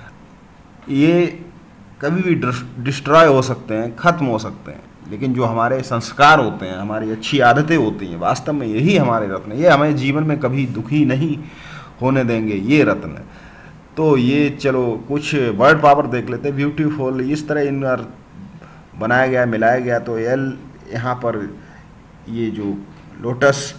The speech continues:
एल ओ टी यू एस, और फिर यहाँ पर ये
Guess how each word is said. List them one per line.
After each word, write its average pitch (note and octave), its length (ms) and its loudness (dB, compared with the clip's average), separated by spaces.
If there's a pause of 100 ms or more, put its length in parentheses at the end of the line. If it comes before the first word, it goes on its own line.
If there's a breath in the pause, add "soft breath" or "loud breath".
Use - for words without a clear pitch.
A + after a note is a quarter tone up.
एल A#2+ 140 -2
ओ A#2+ 80 -2
टी B2 380 -4
यू A#2+ 260 -4
एस, B2 300 -4 (420)
और F2 140 -12
फिर F#2 160 -10
यहाँ A#2 240 -2
पर B2 200 -4
ये G#2 320 -4